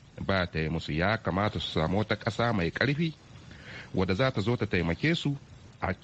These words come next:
jaye musu wannan takunkumin, ecowas ta jaye musu wannan takunkumin, saboda abin da yake faruwa a ƙasar Burkina Faso ya shahi dukkan nahiyar Afirka ne gaba ɗaya, tun ba yankinta na yammaci ba.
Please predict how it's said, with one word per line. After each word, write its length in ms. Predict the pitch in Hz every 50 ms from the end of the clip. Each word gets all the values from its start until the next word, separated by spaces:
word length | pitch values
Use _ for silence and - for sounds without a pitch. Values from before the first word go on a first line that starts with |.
| - -
jaye 400 | 90 104 143 180 196 196 170 165
musu 220 | 160 151 - 156
wannan 220 | 151 131 127 131 131
takunkumin, 560 | - 110 92 - 123 117 - 110 110 95 82 -
ecowas 460 | 107 131 - - 127 123 113 98 -
ta 80 | - 90
jaye 360 | 73 76 117 151 175 170 151
musu 200 | 143 135 - 139
wannan 200 | 127 120 120 120 -
takunkumin, 480 | 113 104 - 117 113 - 110 107 101
saboda 380 | - - 117 113 104 - - -
abin 220 | - - - 165 170
da 80 | 139
yake 180 | 127 - 117 104
faruwa 280 | 110 110 113 120 107 87
a 20 | -
ƙasar 200 | - - 120 98
Burkina 300 | 101 101 - - 104 101
Faso 300 | - 104 104 - 101 95
ya 280 | 90 92 113 120 131 135
shahi 360 | 123 - - 98 82 78 98 92 92 - -
dukkan 260 | 156 - - 117 101
nahiyar 360 | 104 107 110 104 117 107 90 -
Afirka 380 | - 104 - 101 104 - 90 87
ne 120 | 104 107
gaba 280 | 87 85 87 - 107 110
ɗaya, 120 | - 101 107 -
tun 160 | - 127 127 120
ba 300 | 107 104 98 95 95 - - - - - - - - - - - -
yankinta 560 | 87 104 123 139 143 - - 101 98 - 80
na 100 | 85 90
yammaci 460 | 92 90 90 90 90 - - 90 87
ba. 160 | 85 85 80